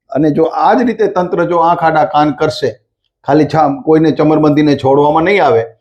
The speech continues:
અને પછી ચમરબંધી ભેગા જ બેઠા હોઈએ, તો આ ખાલી કહેવા માટેની વાત છે. કથની અને કરણીમાં બહુ ફરક છે. અધિકારીઓનો મોરલ હું જેમ જોઉં છું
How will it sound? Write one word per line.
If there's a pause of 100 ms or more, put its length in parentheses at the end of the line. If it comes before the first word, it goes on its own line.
(240)
અને
પછી
ચમરબંધી
ભેગા
જ
બેઠા
હોઈએ, (600)
તો
આ
ખાલી
કહેવા
માટેની
વાત
છે. (180)
કથની
અને
કરણીમાં
બહુ
ફરક
છે. (300)
અધિકારીઓનો
મોરલ (360)
હું
જેમ
જોઉં
છું